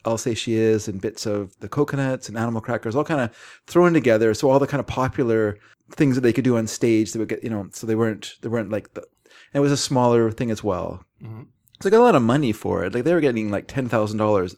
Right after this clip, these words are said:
Speaker 1: a, a day from the, um, Keith circuit to perform at the, you know, in a big place. And
Speaker 2: Well, they were movie stars.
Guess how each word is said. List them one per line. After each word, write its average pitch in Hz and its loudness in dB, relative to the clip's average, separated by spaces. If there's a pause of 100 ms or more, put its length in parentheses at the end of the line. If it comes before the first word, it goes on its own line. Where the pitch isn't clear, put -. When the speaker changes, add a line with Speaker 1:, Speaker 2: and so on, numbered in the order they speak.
(100)
Speaker 1:
a, 92 -10 (260)
a 104 -8
day 92 -2 (480)
from 123 0
the, 104 2
um, 98 -4 (100)
Keith - -4
circuit 107 -8 (160)
to - -12
perform 107 -2
at - -12
the, - -12 (180)
you - -6
know, 92 -6 (100)
in 101 -14
a 101 -12
big 104 -2
place. 101 -8 (540)
And 101 -4 (200)
Speaker 2:
Well, 151 -10
they 160 -4
were 117 -6
movie 147 -10
stars. - -18